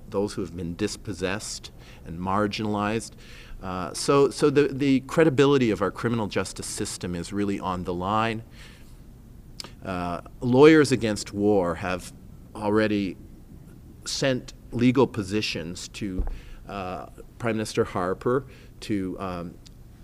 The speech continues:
Michael Ignatieff, to the different ministers in charge of immigration, um,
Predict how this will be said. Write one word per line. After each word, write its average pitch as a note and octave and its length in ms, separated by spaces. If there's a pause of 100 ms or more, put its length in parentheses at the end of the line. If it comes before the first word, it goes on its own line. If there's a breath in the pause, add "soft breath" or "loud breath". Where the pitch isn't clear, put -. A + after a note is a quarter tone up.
(260)
Michael A#2 360
Ignatieff, G#2 720
to G#2 120
the F2 100
different F#2+ 400
ministers G#2+ 720
in F#2+ 180
charge F#2+ 380
of F2 340
immigration, G2 840 (420 loud breath)
um, F2 360